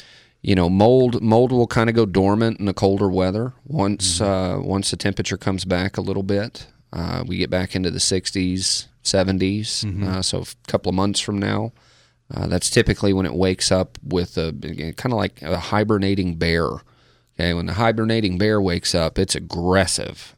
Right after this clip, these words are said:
Speaker 1: and it's
Speaker 2: Mm-hmm.
Speaker 1: looking for food. And the same goes with mold. It starts growing very quickly.
Speaker 2: You said the last time that you were on that, um,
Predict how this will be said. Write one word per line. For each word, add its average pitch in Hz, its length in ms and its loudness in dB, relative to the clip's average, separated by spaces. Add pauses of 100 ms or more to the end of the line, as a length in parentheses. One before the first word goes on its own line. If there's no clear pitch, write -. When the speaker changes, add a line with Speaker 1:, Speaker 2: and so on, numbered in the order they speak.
Speaker 1:
and 82 140 -4
it's 95 160 -2
Speaker 2:
Mm-hmm. 98 100 0
Speaker 1:
looking 92 320 2
for - 160 -6
food. 82 580 -2 (540)
And 85 180 -2
the 87 40 -2
same 98 440 4
goes 90 300 0
with 85 160 -4
mold. 82 400 -2
It 90 120 -6
starts 87 260 -2
growing 87 360 0
very 87 460 0
quickly. - 600 -6 (280)
Speaker 2:
You 147 260 0
said 147 400 2
the 113 100 -2
last 113 420 -2
time 107 300 0
that 92 200 -2
you 98 80 -6
were 98 160 -2
on 143 300 0
that, 98 280 -4
um, 95 420 -2